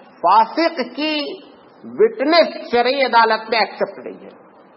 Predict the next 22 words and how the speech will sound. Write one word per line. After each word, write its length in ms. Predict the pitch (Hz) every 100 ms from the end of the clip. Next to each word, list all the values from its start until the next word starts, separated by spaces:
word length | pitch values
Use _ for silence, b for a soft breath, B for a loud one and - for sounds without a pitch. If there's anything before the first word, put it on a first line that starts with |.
| _ _ _ _
अगर 240 | 123 147 190
किसी 240 | 165 -
के 120 | 220 196
बारे 260 | 151 156
में 100 | 185 190
शरीयत 360 | 180 156 175 202
ने 60 | 190
फासिक 340 | 175 156 208
का 140 | - 170
हुक्म 260 | 190 185 160
लगा 180 | 190 285
दिया, 240 | 165 139 120 - - - _ _ _ -
जैसे 220 | 175 196
हिंदुस्तान 560 | 165 185 185 196 226 226
में 60 |
है 140 | 160 175 294 - - - - 170
कि 40 |
अगर 160 | 175 226
किसी 360 | 214 196 240
के 160 | 247 233
ऊपर 580 | 202 196 220 233 240 - -
सजा 520 | - 180 220 233